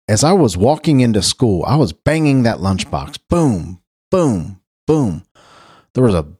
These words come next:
brick wall on the left-hand side, and as I'd walk, I'd swing my left arm with that lunchbox in it and hit the, hit the side and beat the tar out of that lunch, that brand new red and black lunchbox. And then it had a thermos inside of it.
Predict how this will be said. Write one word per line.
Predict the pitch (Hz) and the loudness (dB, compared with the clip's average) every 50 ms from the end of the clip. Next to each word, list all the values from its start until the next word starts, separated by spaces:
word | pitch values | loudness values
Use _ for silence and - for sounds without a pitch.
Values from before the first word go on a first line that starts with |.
| _ _ _ - | _ _ _ -6
brick | 175 160 - - | -6 -4 -2 0
wall | 123 135 135 123 110 95 | 2 2 4 4 2 0
on | 87 82 | 0 -2
the | 82 | -2
left-hand | 85 101 101 - - - 104 95 90 87 | 0 0 -2 0 0 -2 0 0 -2 -2
side, | - 101 92 85 76 | -2 -2 -2 -2 0
and | 82 101 | 0 0
as | 113 110 | 0 0
I'd | 117 101 85 | 0 -2 0
walk, | 95 104 104 92 - - | 0 0 0 0 0 0
I'd | 101 104 98 | 0 0 0
swing | - - - 110 104 104 | -2 -2 0 0 2 2
my | 98 90 | 2 2
left | 90 92 95 92 - - - | 2 2 2 0 0 -2 -2
arm | 92 90 90 82 80 | 0 2 0 0 -2
with | 80 80 - | -4 -4 -2
that | 92 92 - - | -2 -2 0 0
lunchbox | 95 95 95 - - 80 78 78 - - | 0 0 0 0 -2 -4 -4 -4 -4 -4
in | 78 | -4
it | 78 55 | -4 -4
and | 73 78 | -6 -8
hit | - - 95 - - | -6 -6 -8 -4 -2
the, | 95 82 78 - - - - - - - _ _ _ _ _ _ _ _ _ _ | 0 0 0 -2 -8 -20 -20 -20 -20 -20 _ _ _ _ _ _ _ _ _ _
hit | - - 113 - | -4 -4 -4 -2
the | - 190 | 0 0
side | - 107 98 90 | 0 0 0 0
and | - 90 87 80 - _ | 0 0 -2 -2 -4 _
beat | - 185 208 202 185 _ - | -2 0 0 0 -4 _ -4
the | 85 76 | -4 -4
tar | - - - - - - 175 180 147 98 | -4 -6 -8 -6 -2 0 0 2 2 2
out | 87 82 82 | 0 -2 -2
of | 80 | -4
that | 78 76 - | -6 -6 -6
lunch, | - 104 127 131 - | -2 -2 -2 0 -2
that | 101 - - 87 | -4 -6 -6 -2
brand | 95 147 170 180 185 180 175 156 135 | 0 0 2 2 0 2 2 4 4
new | 135 143 147 147 147 151 151 143 - _ _ _ _ _ _ _ _ _ _ _ - | 4 4 4 4 2 2 0 -2 -6 _ _ _ _ _ _ _ _ _ _ _ -6
red | - 92 127 151 156 | 0 0 2 2 2
and | 156 135 113 | 2 2 2
black | 92 107 127 135 139 139 - - - - _ - | 2 2 2 2 0 -2 -4 -8 -20 -20 _ -6
lunchbox. | - 98 120 127 113 - - - 85 69 - - - - - - - _ _ _ _ _ _ _ _ _ _ _ _ - | -2 0 0 0 0 -2 -2 -2 -2 -4 -4 -8 -10 -10 -10 -10 -14 _ _ _ _ _ _ _ _ _ _ _ _ -2
And | 135 175 | 2 2
then | 180 147 | 4 4
it | |
had | 120 117 120 | 4 2 2
a | 127 | 0
thermos | - - 196 226 254 233 151 95 - - - - _ - | -2 0 0 0 2 2 0 0 -2 -4 -6 -8 _ -6
inside | 90 92 87 - 85 73 73 71 | -4 -4 -2 -2 -4 -4 -4 -6
of | - | -8
it. | - - _ | -12 -16 _